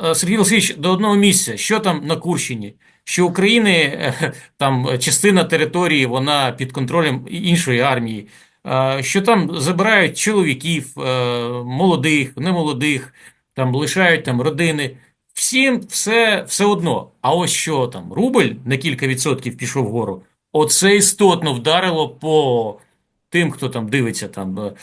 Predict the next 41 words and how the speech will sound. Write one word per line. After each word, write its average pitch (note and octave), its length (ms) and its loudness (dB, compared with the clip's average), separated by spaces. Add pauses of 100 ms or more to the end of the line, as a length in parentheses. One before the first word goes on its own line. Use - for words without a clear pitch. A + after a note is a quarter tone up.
(280)
Соловйова, C#3+ 600 2
Скабєєва, C#3 560 -2
і A#2+ 80 -4
просто C3 320 -4
там F#2+ 240 -8
живуть B2+ 340 -4
там, G2+ 300 -8
е, G#2+ 320 -8
цим, A2 400 -6
е, G#2 160 -8
російським A#2+ 460 -4
життям. A#2+ 340 -8 (640)
Чи G#3 420 2
може B3+ 360 4
все A#3+ 180 4
ж - 80 4
таки F#3+ 180 0
це F#3+ 220 2
вплинути F3+ 600 -2
на, C#3+ 760 -2
ну, - 120 -6
не C#3 140 -6
скажу, F#3 260 -2
що D3+ 140 -2
на D3+ 100 0
перебіг D#3+ 480 2
війни C#3 240 -2
там A2+ 240 -6
в - 20 -6
найближчій B2+ 440 -2
перспективі, F3+ 560 -2
я B2 160 2
сумніваюся A#3+ 480 0
в - 20 0
цьому, F#3+ 260 -2 (280)
але, F#3+ 360 4 (880)
е, B2+ 220 -8
чи - 180 -2
може F#3 240 2
вважати E3 340 0
це D#3 360 -2